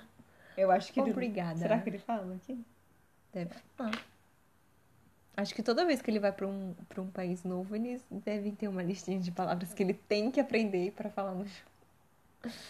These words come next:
Speaker 2: Então, gente, até semana que vem com mais um podcast. Não sabemos o que nos aguarda ainda para os filmes comentados.
Speaker 1: Espero que mais filmes, né?
Speaker 2: É, por favor.
Speaker 1: Mas se-, provavelmente não, porque a gente tem tra-, um monte de trabalho pra
Speaker 2: Não,
Speaker 1: entregar.
Speaker 2: é.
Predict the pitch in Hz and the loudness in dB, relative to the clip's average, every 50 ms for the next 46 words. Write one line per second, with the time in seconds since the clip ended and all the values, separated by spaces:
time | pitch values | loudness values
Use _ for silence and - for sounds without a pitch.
0 | - - - - - - - - - - - - - - - _ _ - _ - | -16 -16 -16 -16 -14 -12 -12 -12 -12 -14 -14 -16 -20 -20 -20 _ _ -20 _ -16
1 | - - - - - - - - - - _ - - 247 226 220 262 254 269 269 | -14 -12 -12 -12 -14 -16 -20 -20 -20 -12 _ -8 -2 -2 2 4 6 4 6 4
2 | 294 269 285 302 - - 294 269 269 277 277 269 262 - 302 277 254 240 247 254 | 2 2 0 -2 -2 -2 0 0 0 2 0 -2 0 0 0 0 2 0 0 -2
3 | - 233 220 226 254 269 277 269 - 262 240 233 233 240 226 226 226 226 - 226 | -2 -4 2 2 4 4 2 0 -2 0 2 4 4 4 6 6 4 6 4 2
4 | 214 - - - 262 285 302 302 - - - - - 220 214 226 226 - 240 202 | 2 0 -2 0 2 2 2 2 -2 -8 -12 -6 -4 -2 -2 -2 -2 -4 -4 -4
5 | 220 214 208 214 208 - - 180 175 - - - - 220 196 196 196 185 180 185 | -2 -2 -4 -4 -6 -6 -8 -8 -8 -8 -14 -8 -6 -6 -4 -4 -4 -4 -2 -2
6 | 180 175 175 190 185 190 208 226 220 220 196 180 185 196 208 214 202 - - 185 | -2 0 0 -2 0 0 0 0 0 0 0 0 0 0 0 0 -2 -2 -4 -4
7 | 180 180 175 - - - 175 170 175 170 - - 185 175 175 180 208 196 220 226 | -4 -4 -6 -4 -4 0 0 0 0 -2 -2 -4 -2 -2 2 2 2 4 12 12
8 | 220 202 226 - - 262 226 208 196 208 285 277 - - - 302 262 196 185 175 | 12 12 12 10 8 8 8 10 8 8 6 6 2 4 6 8 8 8 6 4
9 | 175 180 180 180 170 180 214 - - 180 170 165 156 156 156 151 139 135 - 165 | 2 2 4 4 4 4 4 0 -2 -2 0 0 0 -2 -4 -4 -6 -6 -8 -10
10 | - - - - - - 165 170 - - - 214 240 226 156 151 175 - - _ | -12 -16 -20 -20 -16 -14 -14 -10 -8 -8 -6 -2 0 0 0 0 -4 -8 -14 _
11 | _ _ _ _ _ _ _ - - - - - - - - 185 190 196 - - | _ _ _ _ _ _ _ -20 -20 -20 -20 -20 -20 -4 0 2 2 2 0 -2
12 | 208 - - - 240 220 226 277 269 277 294 285 - 349 330 233 180 185 185 175 | -6 -6 0 4 4 6 6 6 6 4 2 2 2 2 2 2 2 2 0 0
13 | 170 - 180 185 190 185 - - - 202 - 208 202 220 190 190 190 208 233 269 | 0 0 0 0 0 -2 -4 -4 -4 -2 -2 -2 -2 -2 0 0 0 0 0 -2
14 | 277 - - - 262 240 240 - 233 214 196 185 190 - 302 349 359 330 302 302 | -4 -8 -10 -12 -12 -12 -8 -6 -6 -4 -4 -4 -6 -4 -2 -2 0 0 0 -2
15 | - - - - 180 175 - - - | -2 -4 -4 -4 -4 -4 -4 -6 -8